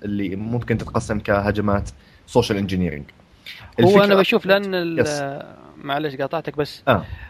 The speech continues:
Speaker 2: آه، ممكن عشانها كمان كانت بنت، فأظن استجابة
Speaker 1: أكيد،
Speaker 2: الرجال
Speaker 1: يس.
Speaker 2: مع،
Speaker 1: لسه، آه، لسه.
Speaker 2: استجابة، استج-،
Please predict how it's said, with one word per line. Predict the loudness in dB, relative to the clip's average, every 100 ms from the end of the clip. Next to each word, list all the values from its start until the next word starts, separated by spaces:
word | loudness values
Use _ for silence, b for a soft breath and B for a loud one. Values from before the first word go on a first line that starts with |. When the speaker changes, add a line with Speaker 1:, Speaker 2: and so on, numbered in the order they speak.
| -8
Speaker 2:
آه، | -2 0 0 -2 -12
ممكن | -12 -6 -4
عشانها | -2 -2 -4
كمان | -2 0 0
كانت | 0 -2 -2 -4
بنت، | -4 -2 -6 -12
فأظن | -14 -8 -4 -4 -2 0 0
استجابة | -2 4 6 6
Speaker 1:
أكيد، | 6
Speaker 2:
الرجال | 6 4 2 2
Speaker 1:
يس. |
Speaker 2:
مع، | 2 0 0
Speaker 1:
لسه، | -2 0 4
آه، | 6 8 8
لسه. | 6
Speaker 2:
استجابة، | 6 6 2 2
استج-، | -2 -2 -6 -6